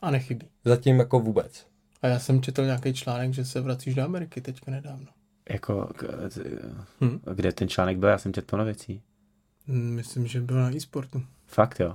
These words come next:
Speaker 2: No, tak to
Speaker 3: Vrací
Speaker 2: to
Speaker 3: se do
Speaker 2: je
Speaker 3: Ameriky.
Speaker 2: tak, tak, ta masovka, to spíš do Ameriky
Speaker 1: Ne,
Speaker 2: se
Speaker 1: počkej, ne,
Speaker 2: nevracím,
Speaker 1: na
Speaker 2: ale
Speaker 1: týdnu, ty jo.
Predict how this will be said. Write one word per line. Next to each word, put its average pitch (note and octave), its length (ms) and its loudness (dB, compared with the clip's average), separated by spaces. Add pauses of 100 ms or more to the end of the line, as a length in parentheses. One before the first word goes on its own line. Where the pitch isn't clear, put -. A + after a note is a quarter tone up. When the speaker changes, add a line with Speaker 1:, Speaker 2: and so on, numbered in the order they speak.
Speaker 2:
No, A#2 200 8
tak A2+ 140 2
to - 160 -2
Speaker 3:
Vrací G#2+ 240 8
Speaker 2:
to - 40 2
Speaker 3:
se A#2 80 10
do A2+ 60 12
Speaker 2:
je G#2+ 40 12
Speaker 3:
Ameriky. A#2 360 8
Speaker 2:
tak, G#2 140 0 (520)
tak, A#3 140 12
ta A2+ 60 6
masovka, B2+ 460 6
to B2 160 12
spíš B2+ 180 6 (240)
do A2 100 4
Ameriky B2+ 300 8
Speaker 1:
Ne, C#3 120 6
Speaker 2:
se C3 80 2
Speaker 1:
počkej, C#3+ 260 10
ne, C3 60 6
Speaker 2:
nevracím, B2+ 200 6
Speaker 1:
na B2+ 120 6
Speaker 2:
ale A#2 140 4
Speaker 1:
týdnu, D3+ 300 4
ty B2+ 120 -8
jo. A#2 160 -6